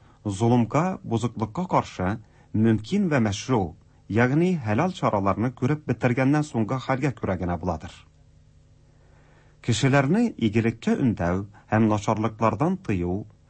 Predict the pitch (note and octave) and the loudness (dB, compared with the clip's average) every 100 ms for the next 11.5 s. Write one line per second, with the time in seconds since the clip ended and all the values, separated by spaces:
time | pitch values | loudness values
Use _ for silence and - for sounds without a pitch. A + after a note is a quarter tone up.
0 | _ _ - A2+ A#2+ A#2+ A#2 C3+ D#3+ F#3 | _ _ -2 0 2 2 0 0 0 0
1 | B2 F3 F#3+ - G#2+ C#3 F3+ - G2 A2 | 0 0 -2 -6 -4 -4 -6 -6 -2 -2
2 | A2 C3+ D3 - - G2 F2 F2+ D#2+ - | 0 0 0 -4 -6 -6 -4 -4 -6 -10
3 | - _ _ _ _ _ _ - _ _ | -20 _ _ _ _ _ _ -20 _ _
4 | - - A#2 C3 E3 G#3+ C#3 C3+ D3+ A3 | -14 2 4 4 2 0 2 2 2 -2
5 | - A#2 G2+ F#2+ A2 A2+ G2+ A2 G#2 F#3 | -2 -2 0 0 -2 0 0 0 0 -2
6 | F#3 B2+ - E2 E2+ F#2+ C3 _ _ _ | -2 -2 -4 -4 -2 -4 -6 _ _ _
7 | _ _ _ _ _ - A#2+ G#2+ E3+ A#3 | _ _ _ _ _ -2 0 2 2 2
8 | D3 B2+ G#2 F#2+ - G2 E2+ F2 F2+ - | 2 2 2 -4 -2 -2 0 -2 -4 -4
9 | A2 A#2 F3+ G3+ E3+ G2 F2 F2 G#2 A2+ | -4 -2 -2 0 0 -2 -2 -2 -4 -6
10 | _ - - B2+ A2 A#2+ A#2 - G#3 F#3+ | _ -20 -8 -2 2 2 0 -2 -4 -4
11 | - F#2+ F#2 F2 | -4 -4 -2 -2